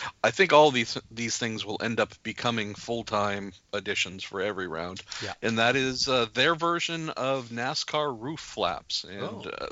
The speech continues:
Speaker 1: th-, obviously there's no roof on an Indy car, but what they've done is the rear beam wing, which they call it, that's the piece that sits below the actual rear wing, extends out,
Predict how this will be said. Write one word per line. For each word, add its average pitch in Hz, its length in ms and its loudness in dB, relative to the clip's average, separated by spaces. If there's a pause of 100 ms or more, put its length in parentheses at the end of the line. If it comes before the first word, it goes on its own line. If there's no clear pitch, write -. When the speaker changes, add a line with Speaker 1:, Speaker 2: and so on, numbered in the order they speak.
(480)
Speaker 1:
th-, - 140 -2
obviously 139 400 2
there's 110 300 -2
no 95 120 -4
roof 104 420 -6
on 110 160 2
an 117 100 0
Indy 123 220 0
car, - 320 -4 (400)
but 123 80 2
what 117 200 2
they've 113 220 2
done 123 380 4 (720)
is 127 340 2
the 113 220 -4
rear 135 500 -2 (520)
beam 120 520 -4 (680)
wing, 117 480 -4 (100)
which - 280 -10
they 90 100 -8
call 87 320 -4
it, - 140 -8 (320)
that's 123 240 0
the 131 100 -6
piece - 320 -6
that - 140 -8
sits 123 240 -4
below 110 500 -2
the 113 160 -2
actual 107 300 -2
rear 117 240 -4
wing, 92 340 -6 (320)
extends 120 560 0
out, 113 340 2